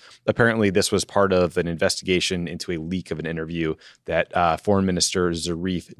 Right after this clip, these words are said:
did, where he was critical of the I R G C. We talked about that last week if you want more information about it. Third,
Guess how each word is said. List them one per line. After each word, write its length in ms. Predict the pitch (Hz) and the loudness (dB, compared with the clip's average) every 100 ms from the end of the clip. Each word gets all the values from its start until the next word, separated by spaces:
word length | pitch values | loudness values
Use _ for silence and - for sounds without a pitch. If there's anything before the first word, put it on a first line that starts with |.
| 85 | -8
did, 400 | - 101 95 90 - - - _ | 2 4 4 -2 -12 -20 -20 _
where 160 | 101 107 | 2 2
he 160 | 90 110 | 4 4
was 160 | 95 | 4
critical 560 | - 117 98 104 95 90 | 4 2 4 4 4 4
of 200 | 92 78 | 0 0
the 180 | 90 82 | 0 2
I 100 | 90 | 2
R 80 | |
G 160 | 80 82 | 0 -4
C. 400 | - 123 110 104 - - | 0 4 6 4 -4 -6
We 80 | 110 | -2
talked 200 | 117 107 | 0 2
about 120 | 104 | 2
that 160 | 90 80 | 2 2
last 240 | 87 - | 2 2
week 200 | 95 87 | -2 -4
if 120 | 85 92 | -4 -2
you 160 | 90 | 0
want 220 | 85 80 | 2 0
more 340 | 85 85 82 78 | -2 -2 0 -2
information 500 | 80 85 82 - 82 | -6 -6 -4 -4 -4
about 240 | 76 78 | 0 0
it. 160 | 80 - - - - _ | 0 -6 -14 -20 -20 _
Third, 420 | - 170 160 131 | 6 8 8 6